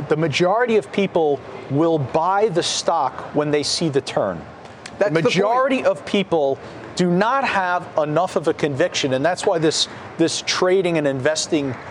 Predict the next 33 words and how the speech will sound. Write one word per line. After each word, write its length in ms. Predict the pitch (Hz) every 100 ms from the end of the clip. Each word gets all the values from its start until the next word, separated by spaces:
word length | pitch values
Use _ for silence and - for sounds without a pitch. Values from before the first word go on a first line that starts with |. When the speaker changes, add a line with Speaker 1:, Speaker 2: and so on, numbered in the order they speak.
| -
Speaker 1:
uh, 280 | - 135 127 -
I 80 |
don't 120 | 151 175
wanna 140 | 165
use 160 | 160 139
the 60 |
word 220 | 143 135 120
game, 400 | 160 160 135 127
but 180 | 139 -
exercise 600 | 165 165 160 135 147 139
is 80 | 135
so 220 | - 160
difficult. 420 | 135 185 175 151 143
The 80 |
majority 500 | 170 185 - 294 285
of 140 | 214 -
people, 340 | 247 233 214 - - -
they 140 | 202 294
don't 280 | 370 269
buy 320 | - 254 262 233
into 280 | 233 247 214
the 100 | 202
weakness. 520 | 226 277 190 123 -
They 220 | - 190
buy 300 | 175 190 262
the 140 | 254 226
turn. 400 | - 247 208 127
They're 120 | 127
waiting 420 | 123 190 262 311
to 120 | -
see 200 | - 226
the 100 | 190
turn. 460 | 170 202 170 139 147